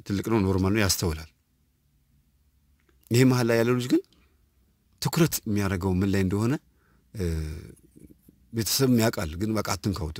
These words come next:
አትንኩት፣ በቃ ተዉት፣ ተዉት፣ እንደፈለገ ይሁን» ተብሎ የተተወ ልጅ ነው። እና ይቺ ልጅ የምትነግረው ነገር ግን፣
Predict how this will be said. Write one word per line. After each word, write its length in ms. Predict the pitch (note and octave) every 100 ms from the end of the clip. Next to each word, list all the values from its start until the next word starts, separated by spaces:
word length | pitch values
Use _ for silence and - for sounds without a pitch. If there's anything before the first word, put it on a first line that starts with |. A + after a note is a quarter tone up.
| E2
አትንኩት፣ 460 | E2+ - F2+ - F2+
በቃ 140 | E2+
ተዉት፣ 300 | E2+ F#2+ D#2+ - D2+ D2+ E2
ተዉት፣ 300 | G2 F2 D#2 -
እንደፈለገ 400 | F2+ D#2+ D#2+ D#2
ይሁን» 180 | D2+ D#2+
ተብሎ 240 | E2+ F#2 F#2+ G#2
የተተወ 340 | F#2 G2 F#2+
ልጅ 160 | E2 E2
ነው። 120 | D#2+ E2 _ _ _ _ _ _ _ _ _ _ -
እና 120 | B2+ D3+
ይቺ 140 | C3+ -
ልጅ 140 | B2+
የምትነግረው 460 | B2 B2 C3 B2 C3
ነገር 200 | C3+ C3+
ግን፣ 160 | C3+